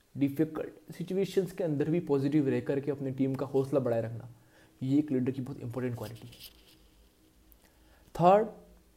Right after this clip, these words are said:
मेंटेनिंग गुड हेल्थ। देखिए, अगर हम खुद अच्छे नहीं हैं, हम हमारी हेल्थ अच्छी नहीं रख पा रहे, तो ना तो हम खुद को लीड कर सकते, ना हम दुनिया को लीड कर सकते। अगर हमें दुनिया को लीड करना है,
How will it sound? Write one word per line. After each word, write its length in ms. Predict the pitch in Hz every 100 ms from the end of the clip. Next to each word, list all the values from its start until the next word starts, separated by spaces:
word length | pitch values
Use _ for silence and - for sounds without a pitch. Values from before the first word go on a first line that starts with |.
| _ _ _ -
मेंटेनिंग 580 | 127 135 151 165 170 143
गुड 200 | 294 127
हेल्थ। 340 | 117 - - - _ _ _ _ _ _ _ -
देखिए, 360 | 226 277 - -
अगर 280 | 151 175 202
हम 200 | 185 196
खुद 240 | - 180
अच्छे 240 | 160 - 156
नहीं 300 | 135 143 151
हैं, 160 | 135 - - -
हम 100 | 147
हमारी 260 | 147 151 151
हेल्थ 280 | 131 147
अच्छी 260 | 143 139 151
नहीं 160 | 135 139
रख 200 | 143 -
पा 100 | 127
रहे, 140 | 123 - - - - -
तो 80 |
ना 180 | 151 131
तो 160 | 139 160
हम 200 | 156 170 -
खुद 220 | - 156
को 480 | 151 180 185 185 -
लीड 280 | 127 135 156
कर 160 | 151 143
सकते, 320 | 135 - 147
ना 120 | 147
हम 140 | 147
दुनिया 220 | 123 127 127
को 120 | 127
लीड 140 | 120
कर 140 | 117 117
सकते। 300 | - - - _ _ - -
अगर 200 | - 135
हमें 160 | 143 147
दुनिया 220 | 131 135
को 120 | 139
लीड 220 | 131 135 151
करना 280 | 151 147
है, 160 | 151 160